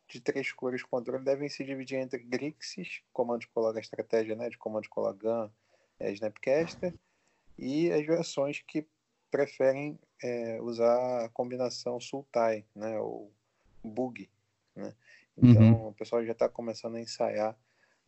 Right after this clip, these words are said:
Speaker 1: algumas estratégias nesse sentido, e além, é claro, do Miracles, que sempre é uma estratégia forte, porque tem o azul,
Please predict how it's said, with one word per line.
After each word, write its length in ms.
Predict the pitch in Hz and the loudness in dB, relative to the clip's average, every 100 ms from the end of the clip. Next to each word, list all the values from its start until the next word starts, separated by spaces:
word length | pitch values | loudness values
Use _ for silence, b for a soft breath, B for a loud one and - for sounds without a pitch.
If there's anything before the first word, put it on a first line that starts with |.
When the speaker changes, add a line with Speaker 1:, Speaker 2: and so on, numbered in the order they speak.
| - | -14
Speaker 1:
algumas 500 | 123 107 104 107 107 | -6 -6 -6 -10 -10
estratégias 880 | - - 120 - 110 104 113 110 - 110 | -6 -4 -4 -4 -6 -4 -8 -10 -12 -12
nesse 200 | 107 127 | -10 -12
sentido, 300 | 123 170 196 | -12 -8 -4
e 60 | |
além, 140 | 196 190 | -2 -4
é 80 | |
claro, 280 | 180 147 151 | 2 4 4
do 160 | 156 147 | 0 -6
Miracles, 580 | 123 131 127 - 110 - | -4 -4 -4 -6 -12 -12
que 200 | 107 107 _ _ _ _ _ | -14 -14 _ _ _ _ _
sempre 720 | - 110 110 - 113 104 98 _ _ _ _ _ - - - 117 | -10 -8 -8 -8 -8 -8 -12 _ _ _ _ _ -20 -20 -18 -6
é 160 | 113 | -4
uma 120 | 110 | -4
estratégia 920 | 113 120 110 - 107 104 117 110 98 98 110 _ _ - | -6 -6 -6 -2 -2 -2 -2 0 -2 -6 -14 _ _ -20
forte, 380 | - 95 - - | 0 2 2 -2
porque 340 | - - 113 | -18 -8 -8
tem 260 | 110 117 113 | -6 -8 -4
o 120 | 120 | -4
azul, 380 | 123 117 143 | -6 -8 -10